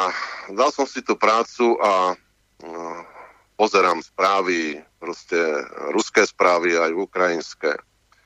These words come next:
To, čo sa deje na Ukrajine, to je niečo veľmi podobné, ako sa dialo teda v tridsiatych rokoch, eh, v Nemecku a potom ďalej. Len, eh, takých, eh, pár ukážok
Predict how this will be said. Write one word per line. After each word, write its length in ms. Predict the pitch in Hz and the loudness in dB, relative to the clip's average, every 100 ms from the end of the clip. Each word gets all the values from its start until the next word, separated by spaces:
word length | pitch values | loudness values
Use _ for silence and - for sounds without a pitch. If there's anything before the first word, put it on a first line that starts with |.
| _ _ _ | _ _ _
To, 80 | 113 | 0
čo 160 | - | 2
sa 160 | 127 98 | 2 2
deje 280 | 87 101 98 | 4 4 4
na 120 | 82 | 2
Ukrajine, 760 | 78 - 82 85 85 85 85 - _ _ | 0 -2 0 0 0 -2 -2 -4 _ _
to 160 | - 87 | 0 4
je 320 | 87 82 78 71 | 4 4 2 -2
niečo 560 | 101 101 87 - 87 82 _ _ _ _ _ _ _ 107 | 0 0 0 2 2 0 _ _ _ _ _ _ _ 2
veľmi 320 | 151 156 123 | 4 4 2
podobné, 640 | 113 113 113 117 127 135 120 | 2 2 2 2 4 4 2
ako 160 | - 110 | -2 -2
sa 160 | 107 | -2
dialo 560 | 98 104 110 110 95 87 _ _ | 2 4 4 4 2 -2 _ _
teda 240 | - 95 87 | -4 0 0
v 80 | - | -2
tridsiatych 540 | 98 - 104 - 90 | -8 0 0 0 -4
rokoch, 480 | 92 92 - 92 - | -4 -2 2 2 0
eh, 160 | - - - - 76 - | -6 -8 -14 -12 -12 -8
v 80 | 78 | -2
Nemecku 560 | 87 92 - - 120 127 | 2 2 0 0 4 4
a 80 | |
potom 320 | 85 87 82 82 | 4 -2 -6 -2
ďalej. 560 | 82 87 98 107 117 _ _ _ _ _ _ _ _ _ _ - | 2 4 4 2 0 _ _ _ _ _ _ _ _ _ _ 0
Len, 160 | 135 139 127 | 2 4 4
eh, 240 | 113 104 | 2 0
takých, 360 | - 107 104 - - | -2 -4 -4 -10 -4
eh, 160 | 95 95 _ _ | -2 -4 _ _
pár 240 | 104 98 85 80 80 71 - _ _ _ _ _ _ _ _ - | 2 4 2 -2 -8 -18 -20 _ _ _ _ _ _ _ _ -14
ukážok 520 | 101 - 95 - 87 | -4 2 2 2 -4